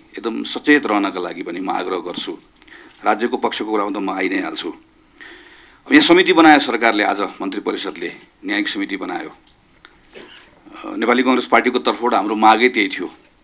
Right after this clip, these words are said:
कि यो समिति, यो अरू सरकारले बनाउने अरू नियमित समितिले हुँदैन, न्यायिक समिति भनेर। अब यहाँ कुरा अर्को सन्दर्भ के, सँगसँगै के पनि कुरा उठ्यो भने यो समिति, समितिको काम छैन,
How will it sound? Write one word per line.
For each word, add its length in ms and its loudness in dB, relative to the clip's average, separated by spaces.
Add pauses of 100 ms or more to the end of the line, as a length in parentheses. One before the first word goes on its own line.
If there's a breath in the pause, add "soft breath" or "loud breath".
(200)
कि 220 -4
यो 400 -2
समिति, 520 -8
यो 80 -4
अरू 220 -2
सरकारले 380 -2
बनाउने 280 0
अरू 140 -2
नियमित 320 -2
समितिले 420 -4
हुँदैन, 260 -4
न्यायिक 320 0
समिति 340 -8
भनेर। 320 -12 (1300 soft breath)
अब 80 4
यहाँ 140 6
कुरा 160 6
अर्को 180 4
सन्दर्भ 420 6
के, 80 6
सँगसँगै 400 6
के 140 2
पनि 180 4
कुरा 180 2
उठ्यो 320 0
भने 160 -2
यो 120 -2
समिति, 340 4
समितिको 360 -2
काम 240 -2
छैन, 460 -4